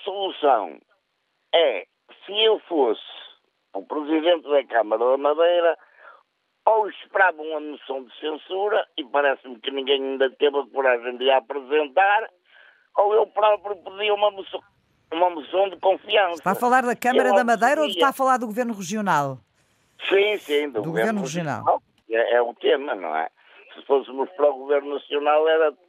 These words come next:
Speaker 1: totalmente diferente na maneira de encarar os factos.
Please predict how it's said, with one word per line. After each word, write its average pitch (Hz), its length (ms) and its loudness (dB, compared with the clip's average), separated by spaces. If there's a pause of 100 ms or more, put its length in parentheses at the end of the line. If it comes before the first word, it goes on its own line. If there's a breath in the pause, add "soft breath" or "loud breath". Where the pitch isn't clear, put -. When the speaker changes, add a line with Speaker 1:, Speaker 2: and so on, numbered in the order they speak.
Speaker 1:
totalmente 143 720 -2 (340)
diferente 156 640 -2 (380 soft breath)
na 139 160 2
maneira 147 520 2
de 151 100 -2
encarar 151 400 0
os - 80 -18
factos. - 420 -2